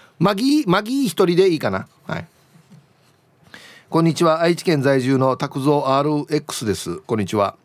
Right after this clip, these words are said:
アンサーB。あれ？左端、真ん中、右端の順に食べます。右利きなので、手前から向こうという順ですね。ん？手前から向こう？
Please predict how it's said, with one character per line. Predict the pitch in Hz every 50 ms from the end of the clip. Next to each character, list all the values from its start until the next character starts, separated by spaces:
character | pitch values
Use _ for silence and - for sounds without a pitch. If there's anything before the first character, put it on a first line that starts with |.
| _ _ _ _ _ _ _ _ _ _ _
ア | - 147 165
ン | 180
サ | 170 180 151 139
ー |
B。 | 127 147 151 151 - - _ _ _ _ _ _ _ _ _ _ _ -
あ | -
れ？ | 98 90 - - _ _ _ _ _ _ _ _ _ _ _ _ _ _ _ _ _
左 | - - 160 147 156 147 147 143
端、 | 123 135 127 120 - - 113 107 - _ _ _ _ _ _ _ _ _ -
真 | 127 135
ん | 147 143 143
中、 | 135 127 113 - - 110 104 - _ _ _ _ _
右 | - 135 147 143 135 139
端 | 127 131 120 113 - - 117 113 - - -
の | 156 170 165
順 | 139 123 139 135 135
に | 147 165 -
食 | 117 113
べ | 98 90
ま | 80 76 71
す。 | - - - _ _ _ _ _ _ _ _ _ _ _ _ _ _ _ _ _ _ -
右 | 135 147 185 208 208 240
利 | 220
き | 190 - - - 262
な | 233 196 151
の | 127
で、 | 113 113 104 - - _ _ _ _ -
手 | - 208
前 | 220 233 240 240 240 226
か | - 180 143
ら | 131 135
向 | 147 156
こ | 151 - 180 180 175
う | 160
と | - 120
い | 107 101 98
う | 95
順 | 87 110 110 101
で | 87
す | - - 87
ね。 | 90 92 - _ _ _ _ _ _ _ _ _ _ _ _ _ _ _ _ _ _ _ _ _ _ -
ん？ | 147 - - _ _ _ _ _ _ _ _ _ -
手 | - 202
前 | 208 220 233 262 285
か | - -
ら | 127 160
向 | 165 165 -
こ | - - - - -
う？ | _ _